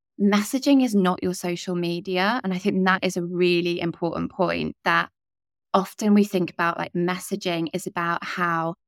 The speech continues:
my reels are doing, or my, you know, how much engagement I'm getting on my Instagram, or, like, how is my content performing on Facebook?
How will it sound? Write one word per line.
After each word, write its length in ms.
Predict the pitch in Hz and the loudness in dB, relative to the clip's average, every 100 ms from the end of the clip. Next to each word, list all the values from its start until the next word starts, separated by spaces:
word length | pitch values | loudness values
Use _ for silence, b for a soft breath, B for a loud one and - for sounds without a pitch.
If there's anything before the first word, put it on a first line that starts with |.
| _ - | _ -2
my 420 | 202 175 175 175 - | 2 4 2 0 0
reels 440 | 233 285 254 220 | 2 4 4 0
are 60 | 202 | 0
doing, 500 | 185 170 165 165 175 | 2 4 2 2 0
or 240 | 190 175 | 0 0
my, 480 | 175 175 170 170 175 _ _ _ _ _ _ _ _ _ - | 2 2 2 0 -2 _ _ _ _ _ _ _ _ _ -2
you 60 | 202 | 0
know, 60 | |
how 160 | 175 196 | 0 -2
much 160 | 196 | -2
engagement 460 | 226 214 233 220 196 | -2 -2 -2 -2 -2
I'm 100 | 196 | 0
getting 240 | 190 180 | 0 0
on 60 | 180 | 0
my 120 | 185 | 0
Instagram, 840 | 196 233 - 202 190 175 165 165 165 | 0 -2 -2 -4 0 2 2 0 -2
or, 340 | 180 175 170 170 _ _ _ _ _ _ - | -2 0 0 -2 _ _ _ _ _ _ -4
like, 260 | 180 165 - | -2 -2 -2
how 380 | 165 196 190 185 | -4 0 0 0
is 220 | - 185 | -2 0
my 100 | 185 | -2
content 420 | - 196 190 202 | 0 -2 -2 -4
performing 280 | - 185 180 | -6 -4 -2
on 80 | 175 | -2
Facebook? 460 | 196 196 - - | -2 -2 -6 -12